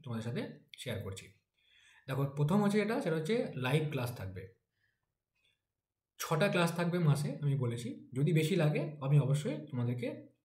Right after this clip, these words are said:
পড়িয়ে দেব। এবং এখানেতে ছটা ক্লাসে আমি ডিটেলসে আলোচনা করব প্রত্যেকটা টপিক ওয়াইজ। যে টপিকগুলো আমি এখানেতে তোমাদের সাথে শেয়ার করেছি সেই টপিকগুলো তোমাদের আলোচনা করব। প্রত্যেকটা টপিক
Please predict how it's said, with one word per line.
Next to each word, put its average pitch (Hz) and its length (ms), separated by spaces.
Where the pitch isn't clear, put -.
পড়িয়ে 117 220
দেব। 95 240
এবং 180 280
এখানেতে 208 680
ছটা 156 300
ক্লাসে 135 380
আমি 165 240
ডিটেলসে 190 440
আলোচনা 156 360
করব 147 420
প্রত্যেকটা 180 480
টপিক 127 420
ওয়াইজ। 92 200
যে 151 120
টপিকগুলো 160 440
আমি 175 220
এখানেতে 156 500
তোমাদের 139 200
সাথে 147 160
শেয়ার 123 260
করেছি 131 400
সেই 156 200
টপিকগুলো 151 760
তোমাদের 131 480
আলোচনা 120 360
করব। 80 360
প্রত্যেকটা - 840
টপিক - 480